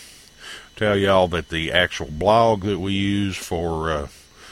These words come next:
uh, making the feed happen will be moving, once again, to W W W dot black sparrow media dot com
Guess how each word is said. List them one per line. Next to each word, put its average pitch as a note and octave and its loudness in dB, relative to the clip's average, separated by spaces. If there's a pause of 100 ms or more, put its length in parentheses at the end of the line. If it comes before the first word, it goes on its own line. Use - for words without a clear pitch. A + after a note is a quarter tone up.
(360)
uh, C#2+ -8
making F#2 -2
the E2 -6
feed G2+ 0
happen E2+ 0 (540)
will F2+ 0
be A2+ -2
moving, G#2+ -2 (480)
once E2 -6
again, F#2+ -4 (720)
to E2+ 0 (400)
W F2+ 0
W E2+ -2
W A2 0
dot D#2+ 0
black E2+ 0
sparrow F2+ -2
media E2+ -2
dot D#2 -2
com A2 -4